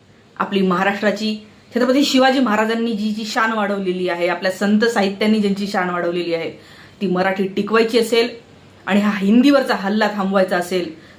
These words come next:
तर एवढं करा, नाहीतर ही मराठी संपलीच म्हणून समजा. आज इतकंच. एआयचं मी म्हटलं,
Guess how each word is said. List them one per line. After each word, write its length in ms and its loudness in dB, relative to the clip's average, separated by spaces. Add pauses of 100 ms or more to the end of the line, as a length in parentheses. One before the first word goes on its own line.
तर 60 2
एवढं 380 4
करा, 240 -2 (400)
नाहीतर 320 0
ही 280 0
मराठी 420 2
संपलीच 480 -2
म्हणून 220 0
समजा. 340 -6 (880)
आज 200 2 (160)
इतकंच. 440 -2 (640)
एआयचं 380 2
मी 80 0
म्हटलं, 360 2